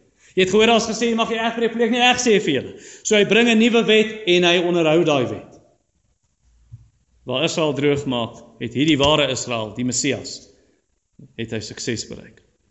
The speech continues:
En dit beweeg ons na nommer vyf toe, sy sukses in vers vier. Voel jy partykeer, "Vir wat dien ek die Here getrou? Daar's nie vrug op my arbeid nie."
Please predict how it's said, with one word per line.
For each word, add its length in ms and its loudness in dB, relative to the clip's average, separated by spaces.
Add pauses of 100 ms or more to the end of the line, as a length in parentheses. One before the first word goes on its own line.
(160)
En 120 -4
dit 220 -6
beweeg 340 -4
ons 180 -10
na 240 -10 (360)
nommer 200 -10
vyf 320 -4
toe, 140 -14
sy 240 -8
sukses 640 -8 (400)
in 140 -10
vers 400 -10
vier. 340 -10 (1400)
Voel 260 0
jy 300 2
partykeer, 720 -4 (760)
"Vir 260 -6
wat 240 -6
dien 180 -2
ek 100 -4
die 160 -6
Here 160 -8
getrou? 520 -14 (1900)
Daar's 240 -8
nie 100 -4
vrug 300 -12
op 120 -14
my 100 -10
arbeid 460 -14
nie." 100 -18